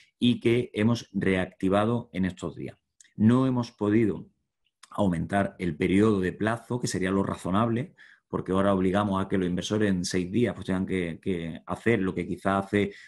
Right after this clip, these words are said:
dos meses tenían hecho, pero que luego han parado, ¿no? Y,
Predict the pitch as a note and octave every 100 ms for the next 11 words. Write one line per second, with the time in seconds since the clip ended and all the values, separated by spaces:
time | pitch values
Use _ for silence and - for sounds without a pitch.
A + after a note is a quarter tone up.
0 | - _ - F#2+ G#2+ A2 A#2+ - D#2+ -
1 | F2 G2 A2 A2+ A2 C3 A#2 F2+ G2 G2+
2 | G2 F#2+ G2 F#2+ E2+ D#3+ - _ _ -
3 | _ _ A#2+ A#2 A2 G#2+ G2+ G2 F#2 E2
4 | -